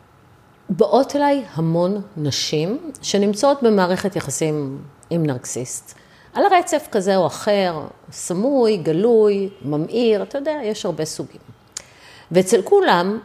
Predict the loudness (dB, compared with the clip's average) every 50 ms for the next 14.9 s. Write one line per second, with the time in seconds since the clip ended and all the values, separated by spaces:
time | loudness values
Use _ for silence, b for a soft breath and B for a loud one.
0 | -6 -4 -2 0 0 0 0 -2 0 0 0 0 0 -2 -4 -4 -2 -2 -4 -4
1 | -6 -6 -6 -4 -2 0 0 0 0 0 2 4 4 4 4 2 0 0 0 2
2 | 0 0 -2 -4 -6 -6 -6 -6 -4 -2 0 0 0 0 0 0 0 0 0 0
3 | 0 -2 -2 -4 -4 -2 -2 -2 -4 -6 -8 -4 0 0 0 0 0 2 2 2
4 | 2 0 -2 -6 -6 -4 -2 -2 0 0 -2 -2 -2 -2 -4 -2 -2 0 0 0
5 | 0 -2 -4 -8 -4 -2 -2 -2 0 -2 0 2 4 4 4 4 2 0 B B
6 | B B B B B B B B B B B B B B B B B B B B
7 | B B B B _ -6 -2 -2 0 0 -2 -4 -6 -6 -6 -10 -12 -18 -20 _
8 | -2 -2 -2 -2 -4 -6 -4 -2 -2 -2 -2 -2 -6 -10 -10 -8 -6 -4 -4 -4
9 | -2 0 2 2 2 2 0 0 -2 -2 2 2 4 6 6 6 4 2 0 -4
10 | -8 -10 _ -4 -2 -2 0 0 0 0 -2 -4 -4 -4 -4 -2 0 2 2 2
11 | 2 0 0 2 4 4 4 4 2 0 -6 -18 -10 -4 0 2 2 4 4 2
12 | 0 -2 -2 -2 -2 -2 0 2 2 4 4 4 4 2 0 -4 -6 -6 -6 -4
13 | -6 -4 -4 -2 -2 -2 -2 -2 -2 -2 0 2 4 4 6 4 4 2 -2 -4
14 | -4 -4 -4 -4 -4 -6 -8 -10 -14 -16 -12 -10 -8 -6 -6 -6 -6 -6